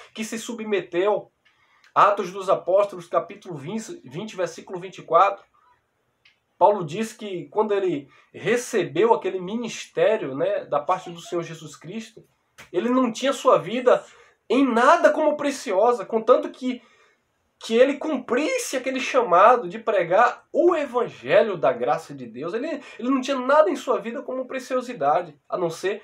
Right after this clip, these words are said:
cumprir o seu ministério. Gálatas, capítulo um, versículo quinze, versículo,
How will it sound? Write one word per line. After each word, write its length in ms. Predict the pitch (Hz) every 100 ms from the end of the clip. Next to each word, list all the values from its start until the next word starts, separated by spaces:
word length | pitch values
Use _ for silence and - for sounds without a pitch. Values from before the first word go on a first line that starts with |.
| _
cumprir 300 | - 220 190
o 40 | 185
seu 160 | 175
ministério. 640 | 156 143 - 143 156 160 - _ _
Gálatas, 520 | 135 175 214 214 170
capítulo 640 | 170 160 220 202 170 208 233
um, 40 |
versículo 440 | 175 - 220 185 151
quinze, 420 | 180 220 220 151
versículo, 640 | 165 165 208 190 151 -